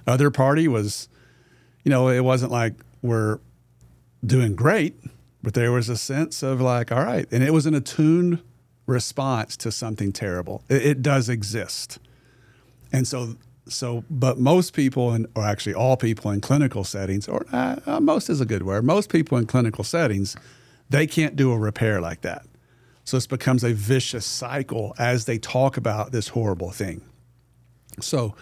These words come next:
we must enter in their failed repair attempt. My point is this. It's not that the affair happened.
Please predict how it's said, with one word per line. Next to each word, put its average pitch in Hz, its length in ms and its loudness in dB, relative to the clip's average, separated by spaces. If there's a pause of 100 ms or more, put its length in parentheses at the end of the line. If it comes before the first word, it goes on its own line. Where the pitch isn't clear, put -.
(340)
we 143 160 6
must 160 380 2
enter 135 380 0
in 123 240 4
their 113 160 2
failed 107 320 0
repair 98 320 -2
attempt. - 480 -10 (420)
My 123 100 4
point 156 280 6
is 104 160 0
this. - 340 -8 (920)
It's 127 200 2
not 151 240 0
that 135 200 0
the 117 140 2
affair 104 300 0
happened. 92 420 -4